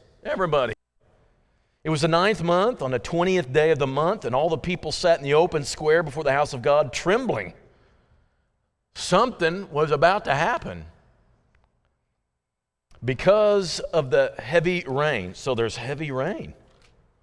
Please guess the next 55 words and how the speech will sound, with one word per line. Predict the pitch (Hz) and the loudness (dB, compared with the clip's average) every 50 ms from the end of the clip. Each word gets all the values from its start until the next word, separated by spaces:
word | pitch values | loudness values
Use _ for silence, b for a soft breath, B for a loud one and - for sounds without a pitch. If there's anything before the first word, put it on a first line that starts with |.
| _ _ _ _ _ _ _ _ _ _ _ _ - | _ _ _ _ _ _ _ _ _ _ _ _ -4
It | 147 156 | -2 0
doesn't | 180 175 156 180 180 | 0 2 0 0 0
matter. | 180 180 214 202 143 | 2 2 2 2 0
They're | 120 131 143 | 0 -2 -2
gonna | 147 143 143 | -2 -2 -4
be | 135 147 143 | -4 -4 -4
there | 143 139 143 | -2 -2 -4
anyway. | 156 165 131 98 92 85 80 80 - _ _ _ _ _ _ - | -4 -6 -6 -8 -8 -10 -12 -14 -16 _ _ _ _ _ _ -2
"I'm | 127 151 180 | 0 0 2
not | 208 233 233 - | 2 2 0 0
comfortable. | 214 233 247 247 - 196 160 127 110 | 0 0 0 0 -2 -2 -2 -2 -2
Doesn't | 104 120 147 156 143 170 156 | 0 0 0 0 0 -2 -2
matter. | 156 165 175 175 151 120 123 | 0 2 2 2 2 0 -2
I'm | 131 | -4
gonna | 131 143 | -4 -6
be | 143 | -4
there." | 135 151 139 B B B 156 151 | -4 -4 -4 B B B 0 2
They | 175 | 2
don't | 220 247 254 | 4 4 4
have | 262 254 233 | 4 4 4
air | 254 269 277 277 | 6 4 4 4
conditioning. | 269 240 214 185 - 175 143 | 2 2 2 2 0 0 0
I | 139 151 170 | 2 4 4
don't | 180 180 | 4 4
care. | 180 190 180 139 117 | 2 2 2 2 0
It's, | 143 151 - - - 160 | 0 -2 -4 -6 -8 -6
we | 135 127 | -2 0
gotta | 160 147 135 | 0 0 0
be | 156 | -2
there | 151 147 147 151 | 0 0 0 2
anyway, | 170 175 147 110 95 87 87 | 2 0 -2 -2 -4 -4 -4
right? | 95 123 151 170 - B B B B B | -4 -4 -4 -4 -6 B B B B B
Ezra | 180 208 247 226 254 262 | 4 4 4 4 2 0
the | 233 - | 0 0
priest | - - 175 151 - | 0 0 -2 -2 -2
stood | - - 220 208 208 | -2 2 2 4 4
up | 190 196 165 | 4 2 0
and | 147 - | -4 -2
said | - 185 170 | -2 -4 -4
to | 151 | -2
them, | 131 135 120 107 - B B B B | -4 -4 -4 -4 -6 B B B B
"You've | 143 165 220 208 170 | -4 -2 -2 -2 2
broken | 160 202 202 190 196 214 196 | 2 4 4 4 2 0 -2
faith | 151 - - 254 262 226 135 123 - - | -2 -2 -2 0 0 0 0 -2 -6 -6
and | 160 147 147 | -6 -4 -2
married | 151 151 160 160 160 151 | -2 0 0 0 -2 -2
foreign | - - 180 170 170 165 160 156 | -4 -6 -4 -2 -2 -2 -2 -2
women, | 165 202 202 156 113 110 - | -2 -2 -2 -2 -4 -4 -4
and | 120 131 131 | -6 -6 -6
so | - - 196 180 175 | -4 -2 0 0 0
increased | 156 147 131 - - 240 220 196 156 123 - | 0 -2 -6 -10 -6 -4 -4 -4 -4 -4 -4
the | - 139 | -6 -6
guilt | 123 120 139 135 131 151 | -4 -2 -4 -4 -4 -4
of | 139 160 | -4 -4
Israel. | 170 135 117 101 101 90 85 | -6 -6 -6 -8 -8 -8 -10